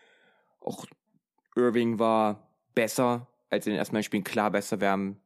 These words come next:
das Kyrie Irving Game bekommen, was sich Mavs-Fans erhofft hatten. Es hat aber im Endeffekt trotzdem nicht gereicht, und auch defensiv war das einigermaßen besser. Man hat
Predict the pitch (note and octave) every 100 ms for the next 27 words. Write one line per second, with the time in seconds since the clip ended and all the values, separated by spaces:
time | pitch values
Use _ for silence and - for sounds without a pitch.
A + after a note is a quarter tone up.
0 | - G#2 - A2+ G2+ G2 G2+ G#2 F#2 -
1 | G#2 G2 G2 - - _ _ _ - G2+
2 | - G2 F#2+ - - F#2+ F#2 - - -
3 | F#2+ F2+ G#2 - - - _ _ _ -
4 | B2 - A#2 C3+ - - - A2+ - -
5 | - G2+ F#2+ F2+ F#2+ G2+ - G2 - G#2
6 | G2 F#2+ F#2+ G#2 F#2+ G2+ G2 D#2+ - F#2+
7 | G2 F2+ F#2+ - - - - G2 G2+ G2+
8 | - - _ _ - G#2 A2+ A2+ A2 G#2+
9 | G#2 - F#2+ G2 G#2 G2 F#2+ F#2 G#2+ F#2
10 | - - -